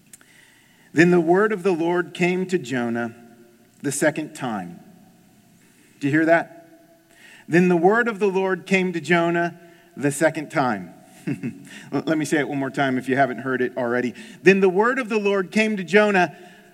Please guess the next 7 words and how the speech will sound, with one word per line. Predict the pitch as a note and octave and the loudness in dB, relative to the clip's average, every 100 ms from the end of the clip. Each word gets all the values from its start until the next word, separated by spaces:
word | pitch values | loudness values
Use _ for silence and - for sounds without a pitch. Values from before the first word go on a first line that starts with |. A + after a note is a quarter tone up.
| _ - | _ -4
a | - | -2
second | - G3 F3 E3 | 4 4 4 -4
time." | D#3 C#3+ G#2+ F2 - - _ _ _ _ _ _ _ _ _ | -2 -2 -2 -6 -16 -20 _ _ _ _ _ _ _ _ _
Isn't | A3 | 2
that | C4+ - | 2 2
so | B3 A3 | 2 4
good? | F#3+ G#3 A3 F#3+ | 4 2 0 -6